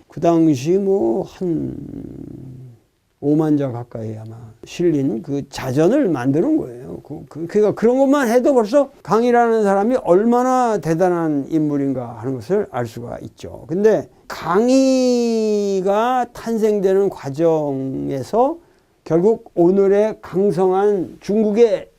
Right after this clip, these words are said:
중-, 세계 최강국인 강희 시대 때 그 오늘의 중국의 그 강역과 문화와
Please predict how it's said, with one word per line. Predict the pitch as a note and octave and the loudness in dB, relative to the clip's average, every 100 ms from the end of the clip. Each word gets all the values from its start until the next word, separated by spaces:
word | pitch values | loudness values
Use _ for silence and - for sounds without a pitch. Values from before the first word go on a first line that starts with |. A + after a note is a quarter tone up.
| _ _ | _ _
중-, | G3 A3 | -6 -6
세계 | F3 - A#3 A3+ A#3+ A3 | -6 0 0 4 2 2
최강국인 | - B3 G#3+ F#3+ G3 F3 G3 B3 - _ _ _ | 0 0 2 0 -4 -4 -4 -6 -10 _ _ _
강희 | - E3 G3+ | -4 2 2
시대 | E3 - E3 | 2 0 0
때 | - G#3 F3 | 2 0 0
그 | D3+ D3 C#3 C3+ B2+ - - - F#2 - | -2 -2 0 -2 -4 -6 -8 -10 -12 2
오늘의 | F#3+ A#3 C#4 C#4+ | 4 6 4 2
중국의 | - A3+ A3 G#3 A#3+ A3+ F#3 - | 2 2 2 4 4 4 2 -2
그 | D#3+ E3+ - | -2 -2 -2
강역과 | F3 G3+ A3+ - - G3 D3 C3+ | 0 2 2 0 0 2 2 0
문화와 | D#3+ A3 G#3+ G3+ G3+ A3 A3 | 0 4 4 4 4 4 0